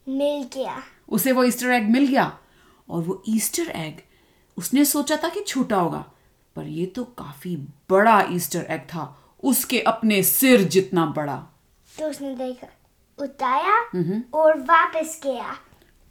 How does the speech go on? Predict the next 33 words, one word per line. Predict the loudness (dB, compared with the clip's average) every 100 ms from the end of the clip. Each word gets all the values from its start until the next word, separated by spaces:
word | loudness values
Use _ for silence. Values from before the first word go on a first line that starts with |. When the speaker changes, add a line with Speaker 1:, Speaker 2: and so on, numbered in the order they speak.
| -2
Speaker 1:
ऊपर। | -2 -2 -4 -4 -6 0
Speaker 2:
ऊपर, | 4 4 6 6 6 0 -18 -20 -10
वापस। | -8 -2 -2 -2 -6 4
Speaker 1:
जहाँ | 4 6
पे | 2 0 -10 -12
ईस्टर | -8 -6 -6 -2 2 2
पार्टी | 2 0 -2 -8 -12
हो | -10 -10
रहा | -10
था। | -12 -14 -10
Speaker 2:
हाँ, | -2 4 6 6 6 4
जहाँ | 2
पे | 2
ईस्टर | -2 -4 -6
पार्टी | -2 -2 0
हो | 0
रही | 0
थी। | 0 -2 -2 -12 -20 -20 _
तो | -4 -2
वो | 4 4 4 -8 _ _
जैसे | -12 -10 -6 -2
ही | 0
बाहर | -2 -4 -2
निकला, | -2 -4 2 2 2 -6 _ _ _ _ -12
उसने | -4 -2
आवाज | 0 0 -2
दी, | 0 -2 -2 -4 -4
"मम्मी, | 4 4 4 0 -2 2 2 2 -4
डैडी, | -2 0 4 4
देखो, | 6 2 4 6 6 6 -2 -8
मैंने | 2 4 2
क्या | 2 4 4
ढूंढा।" | 4 2 6 6 8 4 -2